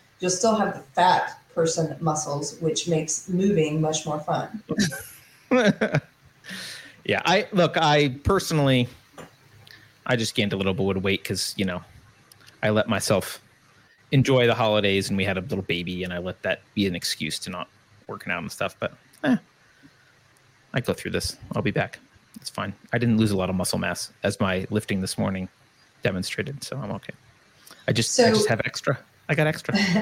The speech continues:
Speaker 1: <laughs> I'm with you, Carter. I actually, same thing. Uh, I saw Keith the Hat Guy says the Joe Rogan interview with Doctor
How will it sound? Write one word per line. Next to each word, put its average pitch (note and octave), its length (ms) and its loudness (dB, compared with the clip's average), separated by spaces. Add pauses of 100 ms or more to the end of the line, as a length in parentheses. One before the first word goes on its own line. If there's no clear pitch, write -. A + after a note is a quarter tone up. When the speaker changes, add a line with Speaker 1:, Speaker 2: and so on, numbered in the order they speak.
(120)
Speaker 1:
<laughs> - 400 -20
I'm A3 180 6
with G#3 140 4
you, E3+ 260 4
Carter. D#3+ 440 2
I E3 100 4
actually, D#3 540 0
same D#3 260 0
thing. C#3+ 320 -2 (460)
Uh, F#3 160 6 (540)
I F#3+ 160 2
saw - 220 2
Keith F#3+ 140 2
the F3 80 2
Hat D#3 180 4
Guy D3+ 120 4
says D3+ 280 0
the D#3 80 -2
Joe D#3 180 2
Rogan D3+ 260 0
interview D3 320 -2
with - 120 -10
Doctor D3 500 -2